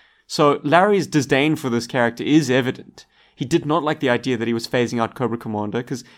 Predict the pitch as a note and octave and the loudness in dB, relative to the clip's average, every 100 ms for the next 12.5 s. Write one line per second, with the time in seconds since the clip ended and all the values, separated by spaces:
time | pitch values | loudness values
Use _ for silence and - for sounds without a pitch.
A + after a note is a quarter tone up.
0 | _ E3 D#3+ - B2 A#2 C#3 A#2+ A#2+ A#2+ | _ -2 0 2 2 2 0 -2 -2 -2
1 | A2 G#2 A2 A2+ C3 D3 D#3+ D3+ B2 A#2+ | -2 -4 -4 -4 -6 -8 -4 -2 0 0
2 | A2 - - _ - - C#3 C3+ C#3+ A#2+ | 0 -6 -20 _ -10 -4 -2 0 0 -2
3 | A2 A#2 B2+ C3+ C3+ A#2+ A2 - - B2+ | 0 0 0 -2 -4 -2 -4 -8 -10 -6
4 | D#3 F3 E3+ - E3+ C#3 - C3 - _ | -4 -4 -6 -2 0 0 -4 -16 -20 _
5 | _ - C#3+ - F3+ F3+ - D3+ C#3 D3 | _ -10 -6 -4 -2 -2 -2 0 0 0
6 | B2+ B2+ B2+ A#2 C3+ A#2 - - A#2+ B2+ | 0 0 -2 -6 -4 -6 -6 -4 -2 -2
7 | B2 B2 A#2+ B2 A#2 A2+ A2+ - D3 A2+ | -2 -2 -2 -2 -2 -4 -6 -4 -4 -2
8 | A2+ - _ _ _ - A#2 A2+ A2+ - | -6 -10 _ _ _ -8 -4 -4 -6 -2
9 | D3 B2+ - G#2+ B2+ D#3 F3 C3+ A#2+ A2+ | 0 0 -4 -2 2 4 4 2 -2 -2
10 | A#2 - A#2 - A2 - A2+ G#2 A2+ D3 | -6 -2 -4 -4 -8 -4 -6 -4 -4 -4
11 | C#3 - - - _ _ _ _ _ _ | -6 -12 -18 -20 _ _ _ _ _ _
12 | E3 F#3 G3+ - | 0 0 -2 -8